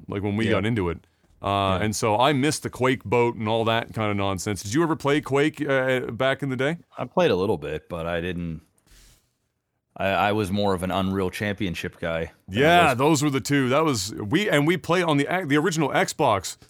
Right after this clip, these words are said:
Speaker 2: Yep.
Speaker 1: Um, what was that tournament? Unreal Tournament, I think, was the
Speaker 2: Yep.
Speaker 1: one on the, uh, original Xbox. We played a
Speaker 2: Yep.
Speaker 1: shitload of Instagib, uh, on Xbox Live. And you know what's sad? I still make this comment a lot. So I remember that,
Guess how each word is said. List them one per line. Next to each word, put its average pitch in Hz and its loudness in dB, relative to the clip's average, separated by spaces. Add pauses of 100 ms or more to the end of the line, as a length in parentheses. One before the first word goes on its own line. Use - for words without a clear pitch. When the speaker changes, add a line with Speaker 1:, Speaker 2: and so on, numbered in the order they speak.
(320)
Speaker 2:
Yep. 92 -8
Speaker 1:
Um, 113 0
what 131 -4
was 110 -4
that 170 0
tournament? 147 0
Unreal 151 0
Tournament, 123 -2
I 95 -6
think, 101 -2
was 95 -6
the 104 -2
Speaker 2:
Yep. 107 0
Speaker 1:
one 101 0
on 95 -2
the, 98 -4
uh, 98 -4
original 98 -4
Xbox. 87 -6
We 117 -6
played 113 -2
a 92 -2
Speaker 2:
Yep. 85 -8
Speaker 1:
shitload 135 -2
of 113 -4
Instagib, 117 0 (760)
uh, - -8 (480)
on 107 -2
Xbox 117 -2
Live. 113 0
And 107 0
you 123 0
know 151 0
what's 175 -4
sad? 127 2
I 117 -2
still 165 0
make 156 -2
this 135 -6
comment 127 -4
a 107 -4
lot. 104 -2 (140)
So - -4
I 123 2
remember 147 0
that, 131 0